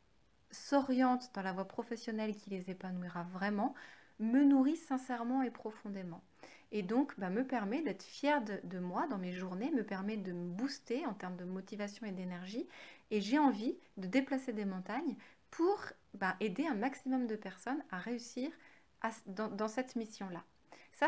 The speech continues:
c'est le sens au quotidien, le sens de mon travail au quotidien. Et puis, le sens plus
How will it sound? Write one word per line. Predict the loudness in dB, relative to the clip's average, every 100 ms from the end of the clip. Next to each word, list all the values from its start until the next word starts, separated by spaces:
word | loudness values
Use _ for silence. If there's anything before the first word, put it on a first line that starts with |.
| 4
c'est | 2
le |
sens | 4 2 2 -4
au | -10
quotidien, | -4 -6 -6 -8 -6 -8 -8
le | -8
sens | -6 -4
de |
mon | -4
travail | -4 -4 -4 -4
au |
quotidien. | -8 -12 -12 -14 -16 -18 -20 -20 -20 -20 _
Et | 2
puis, | 2 -4 0 -2 -2 -20 _ _ _ -2
le | 0
sens | 2 -2 -2
plus | -10 -12